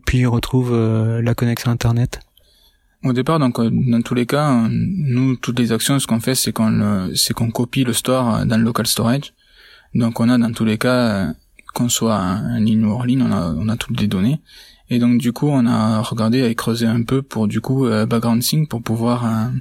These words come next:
Speaker 2: une fois qu'on, qu'on récupère, euh, la connexion, pouvoir automatiquement, euh,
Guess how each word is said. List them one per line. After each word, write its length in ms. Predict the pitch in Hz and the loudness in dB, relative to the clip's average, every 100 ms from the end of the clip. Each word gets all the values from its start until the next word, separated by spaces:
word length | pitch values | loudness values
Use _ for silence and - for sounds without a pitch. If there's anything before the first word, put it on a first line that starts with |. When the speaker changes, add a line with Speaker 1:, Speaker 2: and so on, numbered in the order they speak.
| - - - | -8 -20 -10
Speaker 2:
une 160 | - 123 | -2 -2
fois 220 | - 131 | 0 -2
qu'on, 580 | - 117 110 110 123 123 - | 0 0 2 0 -2 -4 -2
qu'on 140 | 117 | -2
récupère, 600 | 120 - 113 123 127 120 | -2 -4 -2 0 0 0
euh, 200 | 113 117 123 117 - _ | -2 -2 -6 -10 -14 _
la 120 | 131 120 | -4 -2
connexion, 460 | 117 110 - 139 | 0 0 0 -2
pouvoir 220 | 123 120 | 0 0
automatiquement, 840 | 113 117 117 - - 110 113 127 117 | 0 2 0 0 -2 2 2 2 2
euh, 240 | 98 95 | 0 -2